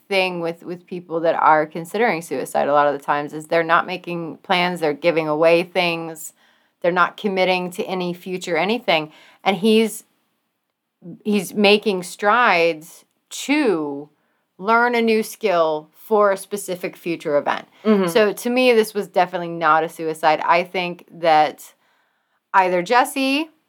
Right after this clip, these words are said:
Speaker 1: or perhaps Big Boy McMahon
Speaker 2: Yeah.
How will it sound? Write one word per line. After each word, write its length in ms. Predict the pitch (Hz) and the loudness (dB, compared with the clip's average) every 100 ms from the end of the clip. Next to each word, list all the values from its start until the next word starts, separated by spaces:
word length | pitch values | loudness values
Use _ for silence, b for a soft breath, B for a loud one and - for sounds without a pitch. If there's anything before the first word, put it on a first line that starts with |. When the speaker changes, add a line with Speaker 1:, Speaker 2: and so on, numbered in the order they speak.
| _ _ | _ _
Speaker 1:
or 380 | 202 220 269 320 | 4 6 4 2
perhaps 800 | - 349 269 285 359 392 - - | 0 0 2 2 2 0 -6 -12
Big 360 | 196 302 269 | -2 0 0
Boy 200 | 269 359 359 | 0 0 0
McMahon 840 | 339 277 226 339 311 151 135 175 _ _ _ _ _ _ _ 180 | -4 -4 -2 0 0 -2 -6 -16 _ _ _ _ _ _ _ -4
Speaker 2:
Yeah. 260 | 185 220 | -2 -2